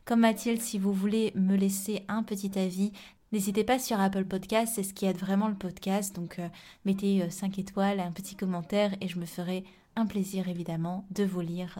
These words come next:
dans le podcast. Sans plus attendre, parce que un de vos avis c'était que les intros étaient un peu longues, donc, euh, je m'exécute. <laughs> On va parler de la nouvelle lune en Scorpion. La nouvelle lune,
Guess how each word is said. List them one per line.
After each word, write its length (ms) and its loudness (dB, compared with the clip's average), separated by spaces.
dans 340 0
le 220 0
podcast. 680 -8
Sans 160 2
plus 220 2
attendre, 360 4
parce 160 0
que 260 4
un 120 4
de 80 4
vos 160 0
avis 220 2
c'était 260 -2
que 100 -2
les 80 -2
intros 280 -2
étaient 140 -4
un 140 0
peu 140 0
longues, 320 2
donc, 240 -8
euh, 80 -8
je 140 -2
m'exécute. 600 -2
<laughs> 400 -4
On 100 2
va 120 8
parler 280 2
de 60 0
la 100 2
nouvelle 340 2
lune 280 0
en 280 2
Scorpion. 640 -8
La 160 6
nouvelle 340 6
lune, 420 4